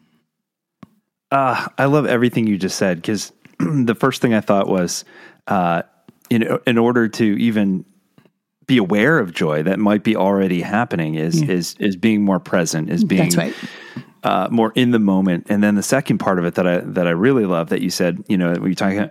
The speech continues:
Speaker 1: talking about the grape is, is not only being aware and, and, uh, a-, and, and present in the moment, but also just slowing down
Speaker 2: Yeah.
Speaker 1: to enjoy the things that you recognize that bring you joy.
Speaker 2: Right.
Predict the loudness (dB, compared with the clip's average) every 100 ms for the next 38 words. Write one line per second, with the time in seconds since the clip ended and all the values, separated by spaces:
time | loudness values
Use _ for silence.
0 | -4 -2 0 0 0 -2 0 2 2 2
1 | -2 -2 -8 -14 -18 -18 -20 -8 0 0
2 | 0 -4 -10 _ _ _ 0 2 2 2
3 | 2 0 0 0 2 2 0 -4 -10 _
4 | -4 -2 -2 -2 -2 -2 -2 -2 0 0
5 | -2 -6 -14 -20 _ -8 -4 -2 -4 -6
6 | -2 0 0 -2 0 0 0 0 0 0
7 | 0 0 -2 -2 -2 -2 0 0 0 -2
8 | -2 -4 -4 -4 0 0 0 -2 -2 0
9 | 0 -2 -2 0 2 0 0 0 2 2
10 | 0 -2 -2 0 -2 -2 -2 0 -2 -2
11 | -6 -4 -2 -2 -4 -4 -2 -2 -4 -4
12 | -6 -6 -6 0 2 2 0 -6